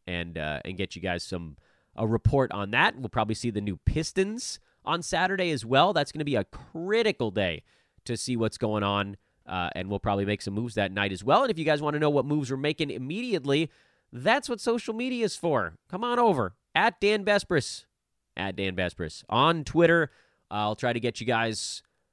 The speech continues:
the goods as the games are ending. And again, I say it now, I really do think that Saturday's card is going to be a difference maker for us down the stretch. There are long, you guys know we talk about the ebb and the flow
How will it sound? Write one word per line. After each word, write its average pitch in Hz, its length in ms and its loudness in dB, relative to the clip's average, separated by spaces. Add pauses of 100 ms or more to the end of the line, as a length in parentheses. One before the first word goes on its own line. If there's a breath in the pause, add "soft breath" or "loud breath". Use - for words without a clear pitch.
(220)
the 110 260 2
goods 156 680 2 (120)
as 127 300 2
the 135 80 -2
games 139 340 0
are 135 120 0
ending. 175 460 0 (320)
And 92 80 -8
again, 113 500 0 (340)
I - 40 -10
say 196 240 2
it 185 80 0
now, 120 460 0 (400)
I 110 120 2
really 165 340 6
do 165 100 6
think 156 220 -2
that 113 120 0
Saturday's 156 880 -2
card 110 600 2
is 107 180 -6
going 120 220 -2
to 120 60 -4
be 117 140 -2
a 113 120 -2
difference 117 680 0
maker 92 340 -4
for 98 220 -4
us 87 160 -2
down 90 220 -2
the 87 80 -4
stretch. 80 340 -4
There 143 160 2
are 156 60 4
long, 180 600 6 (220 soft breath)
you - 80 -6
guys 170 140 2
know 175 100 2
we 170 80 2
talk 165 180 -6
about 151 140 -2
the - 180 -4
ebb 143 200 2
and 139 80 -4
the 127 40 -6
flow 135 600 0